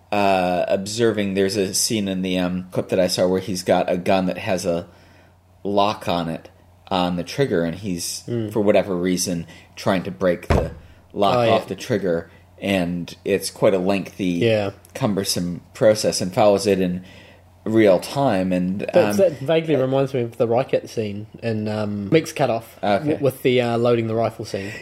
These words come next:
Speaker 1: Yeah, it, this is, yeah. It's different, uh, but it's not, uh, but it's, it's a similar deliberate sort of pace.
Speaker 2: Yeah.
Speaker 1: And, uh, and so it's,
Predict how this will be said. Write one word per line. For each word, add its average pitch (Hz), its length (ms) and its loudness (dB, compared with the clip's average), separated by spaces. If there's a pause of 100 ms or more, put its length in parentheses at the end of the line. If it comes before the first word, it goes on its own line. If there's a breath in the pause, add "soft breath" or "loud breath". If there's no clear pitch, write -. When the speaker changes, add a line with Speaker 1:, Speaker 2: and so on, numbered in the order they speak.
Speaker 1:
Yeah, 117 360 4
it, 151 240 0
this 156 220 0
is, 120 440 -2
yeah. 95 320 0 (440 soft breath)
It's 156 200 0
different, 160 400 0
uh, 107 360 2
but 123 140 2
it's - 160 -4
not, 113 420 -2 (100)
uh, 127 120 2
but 123 160 2
it's, - 260 -2
it's 123 320 0
a 151 100 2
similar 143 420 2
deliberate 117 500 0
sort 107 200 2
of 92 140 -2
pace. 139 340 -2
Speaker 2:
Yeah. 113 240 0
Speaker 1:
And, 143 220 0
uh, 131 40 2 (220)
and 131 240 0
so 151 260 2
it's, - 280 -2